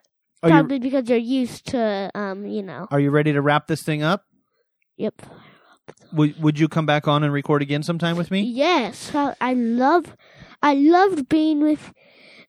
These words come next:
Speaker 2: everyone that's listening to this podcast today. It was really fun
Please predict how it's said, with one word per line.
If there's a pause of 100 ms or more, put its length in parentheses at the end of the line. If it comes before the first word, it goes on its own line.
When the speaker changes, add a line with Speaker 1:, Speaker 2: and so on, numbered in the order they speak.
Speaker 2:
everyone
that's
listening
to
this
podcast
today. (400)
It
was
really
fun